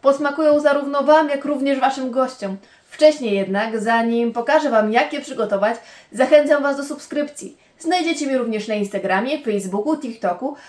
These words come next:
ale również na moim blogu ze smakiem na ty kropka p l. A jeśli macie ochotę na więcej słodkości, zachęcam Was do zakupu moich e-booków. Ze smakiem pieczone i ze smakiem pieczone wypieki babci Marysi to osiemdziesiąt słodkich przepisów, ponad dwieście stron,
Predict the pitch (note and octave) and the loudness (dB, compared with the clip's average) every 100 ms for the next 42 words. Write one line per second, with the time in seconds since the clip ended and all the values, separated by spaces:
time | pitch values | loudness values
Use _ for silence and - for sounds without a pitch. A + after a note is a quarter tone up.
0 | - - D#4 D4 D4+ D#4+ D4+ C#4+ C#4+ C#4 | -10 4 8 8 6 0 -4 -4 -4 -2
1 | C#4 B3+ B3+ D4+ C#4+ C4 A#3+ C4+ B3 C4+ | 0 0 4 4 4 -4 -6 -6 -6 -4
2 | A#3 A3 C4+ C4+ A3 - F#3+ G3+ F#3 F#3+ | -4 -4 -4 -2 -2 -2 -6 -4 -6 -6
3 | - _ - - A3+ B3+ - C4+ C4 C4 | -12 _ -16 -2 0 0 -2 -2 -2 -2
4 | C4 C4 A#3+ C4 C4 B3 D4 D#4+ C#4+ C#4 | -4 -4 -4 -2 -2 0 0 0 -4 -4
5 | G#3+ G3+ F3+ F3+ - B3+ C#4+ _ _ D4 | -6 -6 -6 -8 -10 -16 -16 _ _ 0
6 | E4 E4 D#4+ D#4+ D#4 D4+ D4 D4 D4+ E4 | 0 4 2 2 0 0 2 0 -2 0
7 | E4 D#4+ D4 D#4 C4 C4 C#4 E4 E4 D4 | 0 0 -4 -4 -4 -6 0 0 0 -4
8 | G#3+ G3+ - - - _ - D#4 D#4 E4 | -8 -12 -16 -20 -20 _ -4 -2 0 0
9 | E4+ D4+ B3 A#3 G3+ G3 A#3 A#3+ A3+ B3 | 0 -2 -4 -2 -2 -2 -6 -10 -6 -6
10 | C4+ C#4 C#4 A#3+ B3+ C4+ C4+ A#3 C4 C#4+ | -2 -4 -4 -4 -4 -4 -4 -2 -4 -8
11 | C#4+ B3+ C4 - A#3 G#3 F#3+ - A#3+ - | -6 -4 -6 -4 -2 -2 -2 -10 -16 -16
12 | _ - - B3+ B3+ A#3 A#3 E4+ E4 D#4+ | _ -2 0 0 -4 -6 -6 -6 -4 -6
13 | E4 D#4 - D4 B3 G3+ F#3 - B3+ A#3+ | -6 -10 -6 -6 -6 -10 -12 -6 2 2
14 | G#3+ G3 A3 C#4 C#4+ A3 - B3 C#4 | 2 -4 -4 -4 -4 -12 -10 -4 -4